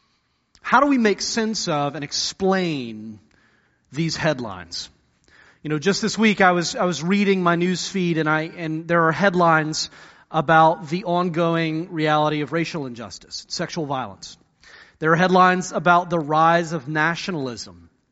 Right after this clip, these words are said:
in the West. Um, there are headlines about the outrage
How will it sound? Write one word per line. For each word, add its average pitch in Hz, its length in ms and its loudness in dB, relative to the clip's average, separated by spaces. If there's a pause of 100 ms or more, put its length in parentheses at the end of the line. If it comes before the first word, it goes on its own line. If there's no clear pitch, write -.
(100)
in 139 120 -10
the 139 80 -4
West. 139 520 -4 (680)
Um, 107 160 -16
there 139 120 -6
are 147 40 -2
headlines 175 480 4
about 165 460 2 (680)
the 170 320 -4
outrage 175 920 2